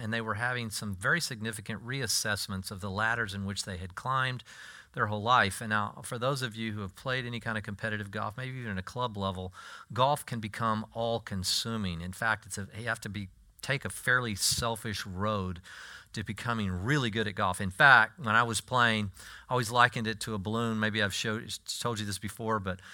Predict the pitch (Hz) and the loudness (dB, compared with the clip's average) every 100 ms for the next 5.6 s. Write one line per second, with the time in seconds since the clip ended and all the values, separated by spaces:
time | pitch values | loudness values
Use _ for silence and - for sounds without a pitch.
0 | - - 117 110 104 104 98 - 135 123 | -18 -6 0 2 2 0 0 4 4 4
1 | 117 113 120 113 107 107 110 113 120 110 | -2 -2 -2 -2 -2 -2 -2 -2 -4 -4
2 | 104 - 104 104 - - 107 123 113 117 | -2 -2 -2 -4 -8 -8 -2 0 0 2
3 | 113 101 107 110 - 127 104 92 101 110 | 2 2 -2 -4 -2 -4 -2 -4 -2 -2
4 | 110 - - - - - _ - 123 123 | -4 -6 -8 -8 -10 -16 _ 0 0 2
5 | 113 110 101 98 113 107 | 2 4 2 0 2 0